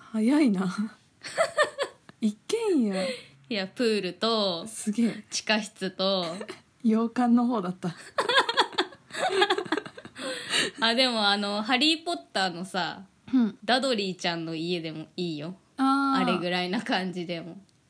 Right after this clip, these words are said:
Speaker 1: え？ダドリーちゃん？
Speaker 2: ダドリーちゃん。
Speaker 1: ダドリー。
Speaker 2: ダーズリー家。
Speaker 1: あー。
Speaker 2: ハリーが下に住んでるとこよ。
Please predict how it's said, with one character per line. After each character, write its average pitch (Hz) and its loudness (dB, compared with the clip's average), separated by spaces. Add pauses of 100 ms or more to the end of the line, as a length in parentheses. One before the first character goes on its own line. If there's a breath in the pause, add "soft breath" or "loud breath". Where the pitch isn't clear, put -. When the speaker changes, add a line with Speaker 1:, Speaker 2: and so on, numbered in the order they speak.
Speaker 1:
え？ 262 -2 (160)
ダ 254 2
ド 403 4
リ 196 0
ー 185 -10
ち - -6
ゃ 180 -4
ん？ 202 -6 (720)
Speaker 2:
ダ 208 -2
ド 226 -2
リ 185 -4
ー - -12
ち - -12
ゃ 151 -14
ん。 175 -20 (380)
Speaker 1:
ダ 220 2
ド 277 2
リ - -
ー。 - 0
Speaker 2:
ダ 247 -2
ー - -4
ズ 190 -4
リ 190 -2
ー - -12
家。 170 -8 (340)
Speaker 1:
あ 285 2
ー。 - -20 (320)
Speaker 2:
ハ 226 2
リ 202 0
ー - -6
が 170 -8
下 - -2
に 208 -2
住 214 -4
ん 202 -4
で 180 -6
る 175 -12
と 180 -8
こ 175 -12
よ。 165 -14